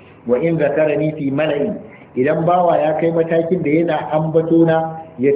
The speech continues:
tunatar da al'umma da yawa game da ni, "zakartuhu fi mala'in khairin minhu," ni ma zan mishi sakayya irin abin da yayi, zan ambace shi a cikin taron al'umman da suka fi wanda shi ya ambace ni a cikin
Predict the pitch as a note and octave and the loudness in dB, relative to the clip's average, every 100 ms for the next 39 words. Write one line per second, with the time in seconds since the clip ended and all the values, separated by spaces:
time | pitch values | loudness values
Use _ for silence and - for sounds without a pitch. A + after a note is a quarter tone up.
0 | - G3 F#3+ F#3+ F#3+ G3+ G3 F3+ - C#3 | 0 2 4 2 2 0 0 0 0 0
1 | - F3 F3+ E3+ C#3 - D3+ D#3+ F#3+ F3 | 0 2 2 2 0 -2 0 2 2 2
2 | - - G3 F#3 E3 B2+ A#2+ - - - | 0 2 2 2 0 0 -4 -8 -14 -20
3 | - - - G#2+ C3 E3 D#3+ D#3 D3 C#3+ | -20 -20 -8 -4 0 0 0 0 -2 -2
4 | C3 B2+ C3+ C3 A#2+ A#2 D#3 E3 D#3+ B2+ | -2 0 0 0 -2 -4 -2 2 2 2
5 | A#2+ A#2 G#2 - - - - - - B2+ | 0 -4 -6 -12 -18 -20 -20 -20 -8 -2
6 | E3 E3+ E3+ E3 F3+ D3+ D#3+ - - - | 0 2 2 2 0 0 -2 -6 -12 -18
7 | - - C3 C3 E3 E3+ D#3+ C3 G3 G3+ | -12 -4 -2 0 0 2 2 2 2 0
8 | F3 C3+ D3 D3+ B2+ A#2 G#2 G#2 - - | 0 0 0 0 0 -2 -4 -8 -12 -20
9 | - - A2+ F3+ F#3 F3+ D3 C3+ B2+ E3 | -20 -10 -2 0 0 0 0 0 0 2
10 | D#3+ D3+ B2 - F3 F3 - - E3 C3+ | 2 0 -4 -6 -4 -4 -6 -2 0 2
11 | D#3 E3+ F#3 - - - - - - C#3 | 2 2 -2 -8 -14 -20 -20 -12 -2 0
12 | C#3 - F#3+ F#3+ E3 B2+ - F3+ - C#3 | 0 2 4 4 2 0 -2 -2 -4 -4
13 | D#3+ D#3+ F3+ F#3+ F#3+ D3 - D3 C#3 B2 | 0 2 4 4 2 0 -2 -2 -2 -4
14 | A2 - C3 A#2+ G#2 - A2+ A#2 | -6 -6 -6 -6 -6 -10 -10 -10